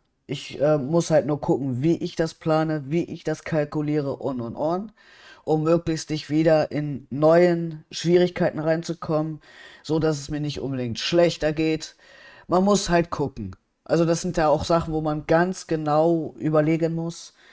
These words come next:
was man da macht, wie man was macht. Und ja, es sind halt einfach auch so Sachen,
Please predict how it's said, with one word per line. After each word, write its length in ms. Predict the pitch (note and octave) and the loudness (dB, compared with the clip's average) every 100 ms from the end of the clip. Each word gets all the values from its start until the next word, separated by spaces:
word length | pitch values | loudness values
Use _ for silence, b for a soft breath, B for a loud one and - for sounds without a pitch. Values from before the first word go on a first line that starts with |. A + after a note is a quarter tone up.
| B B B B | B B B B
was 460 | C3 E3 E3+ - | 2 4 4 0
man 200 | E3 D3+ | -4 -4
da 160 | C#3+ B2+ | -2 -2
macht, 580 | D3 E3 F#3+ - - - b b b | 0 0 -2 -8 -20 -20 b b b
wie 260 | B2+ E3+ F#3+ | 0 2 4
man 300 | F3+ E3 C#3 | 2 0 0
was 380 | C#3+ C3+ - - | -2 -2 -6 -12
macht. 580 | C#3+ D3+ E3 D#3+ - - b b b b | -2 0 0 -2 -10 -20 b b b b
Und 680 | - D3 C#3+ C#3 C#3 - - _ _ - | -2 2 4 2 -2 -12 -20 _ _ -4
ja, 400 | E3 C#3+ A#2+ B2 _ _ _ _ _ - | 0 2 0 -6 _ _ _ _ _ -8
es 120 | D3+ | -2
sind 160 | F3+ F3 | 2 2
halt 120 | E3 | 2
einfach 280 | E3 E3+ - | 0 -2 -2
auch 120 | D#3 | -4
so 120 | D3+ | -4
Sachen, 560 | C#3+ D#3+ E3 E3 D#3 | -2 -2 -2 -6 -10